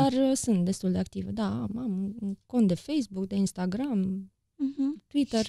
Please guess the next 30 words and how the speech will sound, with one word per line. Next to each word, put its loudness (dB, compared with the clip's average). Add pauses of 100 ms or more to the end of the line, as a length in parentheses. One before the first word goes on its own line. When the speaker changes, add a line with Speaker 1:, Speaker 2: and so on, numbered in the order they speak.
Speaker 1:
Pe 4
Twitter 4
nu, 2
nu 2
prea -4
sunt -4
activă -4
și -4
nu 6
știu -2
de, 0
de 0
ce 0
nu 6
m-am 2
prietenit 2
deloc 8
Speaker 2:
N-a 6
Speaker 1:
cu 2
Speaker 2:
prins 6
Speaker 1:
Twitter-ul. 2
Speaker 2:
foarte -2
tare 0
Twitter-ul -2
în 0
România, -2
să -4
Speaker 1:
Nu. 0
Speaker 2:
știi. 0 (640)
Um, 6